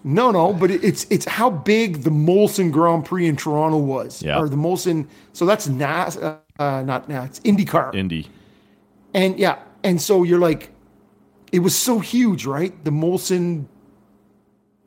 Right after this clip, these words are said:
Speaker 1: it just, it was this huge race.
Speaker 2: Well, there was three big ones. Edmonton for a long time had a huge race as well. That, uh, I can't remember if it was Indy or, uh, it must have been, uh,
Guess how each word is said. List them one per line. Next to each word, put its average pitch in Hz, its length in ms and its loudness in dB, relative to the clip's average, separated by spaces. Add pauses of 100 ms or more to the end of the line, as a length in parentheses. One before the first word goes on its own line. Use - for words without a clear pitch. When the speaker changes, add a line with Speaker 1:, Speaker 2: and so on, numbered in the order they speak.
(140)
Speaker 1:
it 196 140 2
just, - 200 -4
it 220 140 2
was 185 140 2
this 196 180 -2
huge 240 440 2
race. 202 240 2
Speaker 2:
Well, 143 80 0
there 151 80 4
was 143 120 0
three 196 260 -2
big 117 180 2
ones. 98 140 -2
Edmonton 143 440 0
for 101 120 -4
a 98 60 2
long 95 200 0
time 98 200 -2
had 92 120 -2
a 85 40 -6
huge 98 260 -2
race 90 340 0
as 80 100 -10
well. 85 560 2 (240)
That, - 320 -2
uh, 76 460 0
I - 100 -14
can't 113 180 -2
remember 98 160 0
if 95 100 -4
it 98 80 -2
was 87 140 -2
Indy 85 360 0
or, 78 120 0
uh, 73 80 -4
it 104 100 0
must 120 200 2
have - 40 -14
been, 73 160 -4
uh, 71 140 -8